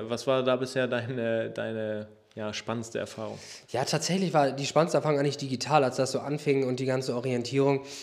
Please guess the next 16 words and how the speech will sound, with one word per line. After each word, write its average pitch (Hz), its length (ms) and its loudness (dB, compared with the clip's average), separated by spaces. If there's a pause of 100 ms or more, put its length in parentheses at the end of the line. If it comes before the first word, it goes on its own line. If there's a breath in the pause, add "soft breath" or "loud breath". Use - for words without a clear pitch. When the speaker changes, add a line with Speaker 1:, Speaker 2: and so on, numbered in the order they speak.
(120 loud breath)
Speaker 2:
Das 127 180 -4
war 131 60 0
schon 135 260 0
so, 127 160 2
dass 117 180 0
man 123 160 -2
eben 117 140 -2
manche, 120 320 -2
ähm, 117 720 -4
gesehen 131 320 2
hat, 123 100 -2
die 123 60 -4
sich 120 180 -8
eben 123 200 -2
irgendwie 120 240 -2
komisch, 135 400 0